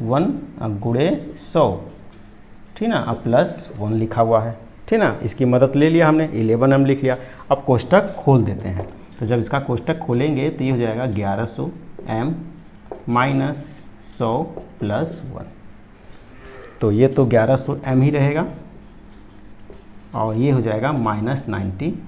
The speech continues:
नाइन हो जाएगा, ठीक ना। अब हम इसमें से इलेवन कॉमन ले लेते हैं।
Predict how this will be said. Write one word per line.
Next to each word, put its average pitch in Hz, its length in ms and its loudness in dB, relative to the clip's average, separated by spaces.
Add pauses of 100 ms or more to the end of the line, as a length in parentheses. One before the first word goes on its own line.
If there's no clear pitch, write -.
(140)
नाइन 98 280 -6
हो - 100 -10
जाएगा, - 300 -10 (420)
ठीक 302 180 -2
ना। 165 100 6 (480)
अब 190 120 6
हम 170 180 8
इसमें 156 240 2
से 196 140 6
इलेवन 147 480 6
कॉमन 143 300 6
ले 139 140 10
लेते 135 240 4
हैं। 131 200 -2